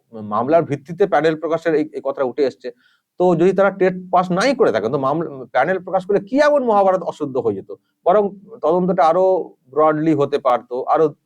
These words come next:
গতি হয়ে, মানে, গতি পেত তদন্ত। এই যে স্টে হয়ে গেল, এটা কি হচ্ছে?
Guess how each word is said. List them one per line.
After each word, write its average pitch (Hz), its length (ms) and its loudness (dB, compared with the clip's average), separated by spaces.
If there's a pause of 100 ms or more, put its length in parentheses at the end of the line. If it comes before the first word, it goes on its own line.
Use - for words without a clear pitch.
(340)
গতি 156 400 0
হয়ে, 139 220 2 (340)
মানে, 113 160 -6
গতি 156 260 0
পেত 143 160 0
তদন্ত। 113 400 -2
এই 160 120 -8
যে 165 120 0
স্টে 156 220 -4
হয়ে 120 180 -2
গেল, 117 120 -8 (320)
এটা 185 180 -8 (140)
কি 240 100 -4
হচ্ছে? - 380 -6